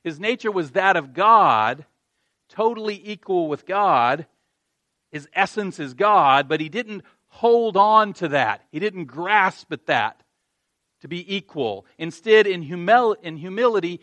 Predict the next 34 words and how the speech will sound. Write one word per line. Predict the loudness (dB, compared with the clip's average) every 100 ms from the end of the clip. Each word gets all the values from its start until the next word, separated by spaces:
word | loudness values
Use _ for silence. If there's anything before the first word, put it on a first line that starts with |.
| _
he | -14 -10 -6
emptied | -6 -8 -6
himself. | -6 -6 -4 -2 -2
It | -6
seems | -8 -4 -2
that | -4 -4
Paul | 0 0
means | 0 -4 -10
that | -10 -12
Jesus | -10 -10 -10 -14 -8
emptied | -4 -4 -4 -6
himself | -6 -6 0 2 2 -2 _ -2
of | 0
his | 2 -2
divine | -2 -4 2 2 2 -4
rights | -4 2 2 2 -2 -16 -6
as | -4 -4
God. | -2 2 4 4 0 -4 _ _ _ _ _ _ _ _
To | -12
become | -10 -2 0 4
one | 4 4
of | 0
us, | -2 -6 -10 -18 _ _ _ _ _ _ _ _ -12
he |
didn't | -8 -6
hold | -2 4 4 4
on | 2 2 2
to | -2
the | -4 -2
rights, | 2 2 2 -4
the | -10 -6
advantages, | -6 -4 -2 -2 -4 -8 -12
the | -10
privileges, | -10 -4 -4 -2 -4 -4 -8 -8